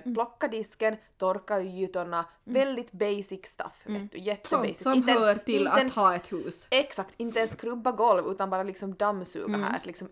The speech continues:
Speaker 2: yt-,
Speaker 1: Yt-,
Speaker 2: ytstäda.
Speaker 1: ytorna liksom.
Speaker 2: Mm,
Speaker 1: Mm.
Speaker 2: exakt. Vet du hur länge jag gick och väntade på att det skulle hända? För jag var så här att nu har jag gjort det en gång,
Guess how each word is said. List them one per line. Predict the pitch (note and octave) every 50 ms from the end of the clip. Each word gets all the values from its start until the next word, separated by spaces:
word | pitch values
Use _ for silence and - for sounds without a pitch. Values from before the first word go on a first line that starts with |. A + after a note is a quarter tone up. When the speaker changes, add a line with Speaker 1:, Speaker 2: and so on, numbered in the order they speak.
| _
Speaker 2:
yt-, | - A#3+ A3+ G#3 F#3 F3+ F3+ - -
Speaker 1:
Yt-, | C#4 D4 A#3+ B3 B3
Speaker 2:
ytstäda. | G3 G3 - A#3+ D4 B3
Speaker 1:
ytorna | A3 G3 - F#3 F3 G#3+ A3+ F#3+
liksom. | F#3 D3 D#3+ - - - -
Speaker 2:
Mm, | G#3 - -
Speaker 1:
Mm. | G#3+ G#3 F#3
Speaker 2:
exakt. | G3+ G3+ - - - - - - _ _ - - - - - - - - - - _ _ _ -
Vet | G#3 A#3 A#3+ A#3+
du | C4+
hur | C#4+
länge | C#4+ C4+ A#3+ A#3
jag | A3+
gick | A3+ A3 -
och | G#3+ G#3
väntade | B3+ C4 C#4 C4 - G3+
på | - F3
att | F3 F3+
det | F3+
skulle | - - G3 F#3+
hända? | G3+ E3 F3+ G#3+ C#4+ D4+ - _ _ _ _ _ _ -
För | - B3
jag | A#3+
var | A3+ G#3+
så | G#3+ G#3+
här | G3+ F#3+
att | G#3
nu | A#3
har | B3 B3+
jag | A3 G#3+
gjort | F#3+ F3+ F3+ -
det | E3 E3 - -
en | F#3 F3+ F3
gång, | E3 F3+ G3 G#3